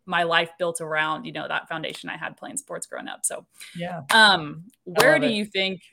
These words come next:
Speaker 1: <laughs> yeah, I could, I'm gonna get up on my,
Speaker 2: <laughs>
Speaker 1: like, <laughs> thank you for coming to my ted Talk.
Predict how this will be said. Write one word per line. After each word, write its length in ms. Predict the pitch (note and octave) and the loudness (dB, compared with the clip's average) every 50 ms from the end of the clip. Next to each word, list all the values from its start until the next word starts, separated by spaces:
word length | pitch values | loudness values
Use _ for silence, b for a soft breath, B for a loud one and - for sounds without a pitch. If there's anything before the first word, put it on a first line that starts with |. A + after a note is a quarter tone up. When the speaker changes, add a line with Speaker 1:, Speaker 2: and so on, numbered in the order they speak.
| - _ - | -20 _ 0
Speaker 1:
<laughs> 280 | - C4+ C4+ - - | 2 2 2 4 4
yeah, 160 | C#4+ D4 C#4+ - | 6 8 8 6
I 120 | - B3 A3+ | 6 2 0
could, 260 | - - G#3+ F#3 F3+ | 2 -2 -4 -4 -4
I'm 160 | - - F#3 | -4 -4 -4
gonna 160 | - F#3 G3+ | -2 -2 -2
get 160 | F3+ - F#3+ G3 | 2 2 4 4
up 160 | F#3+ F#3 F#3 | 4 4 2
on 100 | F3+ F3+ | 0 0
my, 160 | F3 E3+ E3 | 0 0 0
Speaker 2:
<laughs> 120 | E3 D#3+ | 0 0
Speaker 1:
like, 240 | D#3+ D#3+ D#3+ F3 F3 | 0 0 -2 -2 -2
<laughs> 640 | A#3+ - - D4+ C4+ - - - C#4+ B3+ B3+ - - | 0 6 8 8 8 8 4 4 4 4 4 4 0
thank 160 | B3 A#3+ A3 | -2 -2 -2
you 60 | A#3 | -4
for 100 | - G#3 | -6 -2
coming 180 | G#3 G#3 G3+ G3+ | -2 -2 0 2
to 80 | A3+ F3 | 0 2
my 60 | E3+ | 4
ted 200 | G#3+ G#3+ F#3 - | 4 4 4 4
Talk. 200 | E3 D#3 D#3 | 0 -4 -6